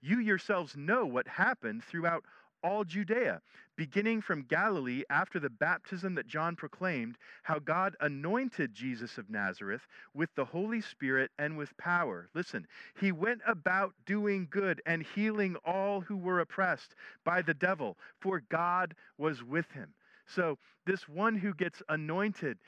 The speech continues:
and sent out, he starts to accomplish the kingdom of God. This is my Father's world. And Jesus is breaking into all these dark places and fixing them, bringing light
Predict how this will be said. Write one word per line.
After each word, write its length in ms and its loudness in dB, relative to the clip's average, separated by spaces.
and 240 0
sent 460 0
out, 320 2
he 200 2
starts 380 2
to 180 0
accomplish 800 -2
the 80 2
kingdom 400 2
of 160 0
God. 380 2
This 260 -4
is 260 -2
my 240 2
Father's 640 -2
world. 420 0
And 140 0
Jesus 540 0
is 160 -2
breaking 800 -2
into 300 0
all 260 0
these 340 -6
dark 460 -2
places 640 -2
and 220 -2
fixing 680 -8
them, 300 -16
bringing 400 2
light 420 0